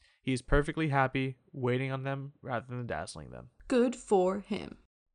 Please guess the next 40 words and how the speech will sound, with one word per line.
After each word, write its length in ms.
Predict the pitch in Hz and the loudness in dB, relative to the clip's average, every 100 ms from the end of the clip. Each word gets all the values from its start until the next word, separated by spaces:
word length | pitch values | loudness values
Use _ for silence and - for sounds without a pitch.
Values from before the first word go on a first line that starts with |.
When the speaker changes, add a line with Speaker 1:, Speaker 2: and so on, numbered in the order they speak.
| _ | _
Speaker 1:
The 80 | 147 | -2
talent 340 | - 196 196 | 6 8 6
show 140 | 190 185 | 4 2
starts, 500 | - - 156 160 - | 2 6 6 6 0
and 100 | 131 | -4
Sharpay 640 | - 139 131 156 170 165 | 2 2 4 2 2 2
just 360 | 131 147 143 - | 2 0 0 -4
expected 640 | - - - 143 - 143 | -8 -2 2 2 0 -2
Ryan 540 | 135 131 160 156 139 143 | 0 2 4 4 0 0
to 140 | 143 | 0
jump 360 | 135 120 139 113 | 0 2 2 4
back 260 | 143 139 139 | 2 2 0
into 240 | 143 135 | 0 2
Humu 400 | 131 139 143 135 | 2 2 2 0
Humu. 360 | 139 143 104 65 _ _ _ _ _ _ - | 0 -2 -6 -10 _ _ _ _ _ _ 0
But 140 | 135 | 2
Ryan 300 | 139 190 208 | 6 4 4
is 100 | 160 | 2
finally 320 | - 165 160 | 2 2 2
standing 320 | 143 151 143 135 | 0 0 4 4
up 120 | 139 | 2
for 100 | 127 | -2
himself. 440 | 113 - 64 - _ _ _ _ _ | -8 -6 -6 -8 _ _ _ _ _
"Oh 60 | 185 | 4
yeah, 140 | 135 | 4
man, 260 | 123 127 123 _ | 4 2 0 _
know 100 | 190 | 4
your 180 | 185 127 | 6 6
worth." 220 | 120 117 - - - _ | 4 0 -6 -18 -20 _
Sharpay 360 | - 170 185 170 | -4 0 2 0
truly 300 | - 160 143 | 2 2 2
seems 280 | - 135 123 | 0 -4 -2
to 80 | 131 | 0
be 160 | 127 | 2
all 260 | 127 135 135 | 6 6 6
on 140 | 127 | 2
her 160 | 123 117 | 0 -2
own 160 | 107 110 | -6 -8
now. 220 | 107 156 _ _ | -12 -12 _ _
Speaker 2:
Hmm. 220 | 453 494 | -14 -12